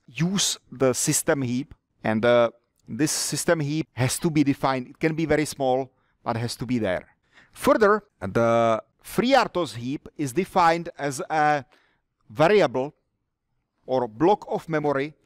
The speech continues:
defined in the ram beyond the main application heap and before the main stack. So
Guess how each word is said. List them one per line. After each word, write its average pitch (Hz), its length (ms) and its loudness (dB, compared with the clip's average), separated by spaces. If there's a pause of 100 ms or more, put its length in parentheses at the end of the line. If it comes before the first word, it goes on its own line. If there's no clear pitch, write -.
(300)
defined 175 520 0
in 156 200 -10
the 170 100 2
ram 160 320 0 (380)
beyond 175 520 2 (140)
the 135 360 -2 (220)
main 160 340 2
application 143 680 -4
heap 131 400 -6 (420)
and 180 420 0 (220)
before 165 600 2 (220)
the 123 480 2 (120)
main 147 360 0
stack. - 440 -6 (800)
So 165 380 2